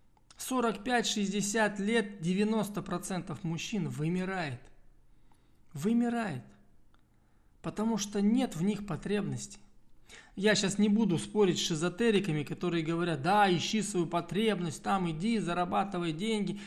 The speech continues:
все классно». Все классно, но как это сделать? И никто не говорит никакого конкретного действия, что надо делать. Программа есть только одном.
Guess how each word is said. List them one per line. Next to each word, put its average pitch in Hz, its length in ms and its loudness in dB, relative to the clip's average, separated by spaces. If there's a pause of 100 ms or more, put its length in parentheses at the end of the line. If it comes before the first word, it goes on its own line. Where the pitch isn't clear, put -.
(260)
все 208 320 2
классно». 170 600 0 (320)
Все 208 300 4
классно, 202 560 4
но 180 300 0 (280)
как 202 300 6
это 165 260 -2
сделать? 139 500 -6
И 160 60 -2
никто 175 460 2
не 220 140 6
говорит 190 480 2
никакого 180 520 0
конкретного 180 840 0
действия, 156 540 -2
что 180 380 -2
надо 165 400 -2
делать. 139 520 -6 (500)
Программа 180 480 4
есть 190 280 2
только 165 340 0
одном. 165 420 -2